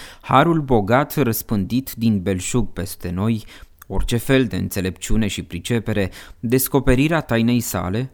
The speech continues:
a planului său, înfierea prin Iisus Hristos, alegerea pentru sfințenie și pentru o viață fără prihană, pecetluirea cu Duhul Sfânt,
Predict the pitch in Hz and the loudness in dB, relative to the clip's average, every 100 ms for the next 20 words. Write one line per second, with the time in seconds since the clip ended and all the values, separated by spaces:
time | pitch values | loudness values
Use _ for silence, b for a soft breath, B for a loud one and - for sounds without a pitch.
0 | - - - 95 92 92 87 - 110 117 | -12 -14 -6 -4 -4 -8 -8 -2 -2 0
1 | - b b - 110 - 120 117 110 - | 0 b b -6 -4 0 2 2 0 0
2 | 104 98 - 92 - - - 107 117 - | 0 -2 -4 -8 -4 -4 -4 -4 -4 -6
3 | - b b _ - 110 127 123 117 110 | -10 b b _ -4 2 2 4 2 2
4 | 107 107 104 - 110 98 120 131 147 139 | -2 -2 -6 -2 -2 0 0 2 2 -2
5 | 110 104 98 92 98 101 107 101 87 95 | -2 -2 -2 -4 -2 -2 -2 -4 -4 -4
6 | 85 - 92 110 113 113 107 B B - | -6 -8 -8 -2 2 2 0 B B -16
7 | - 135 - 139 - 139 175 165 151 110 | 0 0 2 -2 2 4 4 2 4 4
8 | 127 110 90 - 113 139 143 - | 4 2 2 -2 0 -2 -4 -12